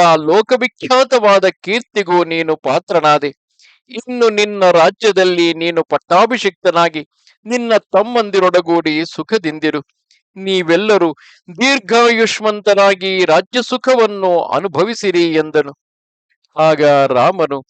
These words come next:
ತನ್ನ ತಂದೆಯಾದ ದಶರಥ ಮಹಾರಾಜನ ಮುಂದೆ ಬದ್ಧಾಂಜಲಿಯಾಗಿ ನಿಂತು,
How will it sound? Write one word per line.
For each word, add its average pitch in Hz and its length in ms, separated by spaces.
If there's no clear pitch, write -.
ತನ್ನ 208 260
ತಂದೆಯಾದ 170 920
ದಶರಥ 190 400
ಮಹಾರಾಜನ 147 720
ಮುಂದೆ 135 460
ಬದ್ಧಾಂಜಲಿಯಾಗಿ 175 1300
ನಿಂತು, 135 520